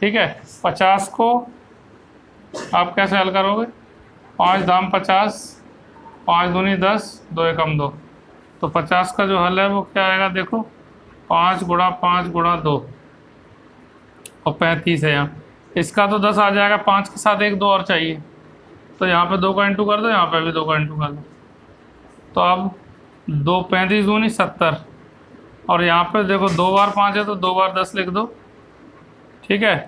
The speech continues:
तो सत्तर बटे दस दाम सौ, ठीक है, ज़ीरो से ज़ीरो काट दो,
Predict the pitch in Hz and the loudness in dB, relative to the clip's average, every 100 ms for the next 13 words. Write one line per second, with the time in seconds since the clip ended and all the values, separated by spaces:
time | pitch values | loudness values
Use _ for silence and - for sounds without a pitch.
0 | - - - - - - 160 - 170 165 | -18 -20 -20 -20 -16 -6 -4 0 -2 -2
1 | - 202 190 185 196 180 165 175 170 175 | 0 2 2 2 2 0 0 0 0 0
2 | 185 185 - 165 139 - - - - - | 2 -2 0 0 0 -4 -20 -20 -20 -20
3 | - - - - 185 208 208 - - - | -20 -20 -20 -6 -2 2 2 0 -12 -20
4 | - 151 175 202 196 208 190 208 208 214 | -12 -2 2 2 2 0 0 0 2 2
5 | 208 226 | 2 0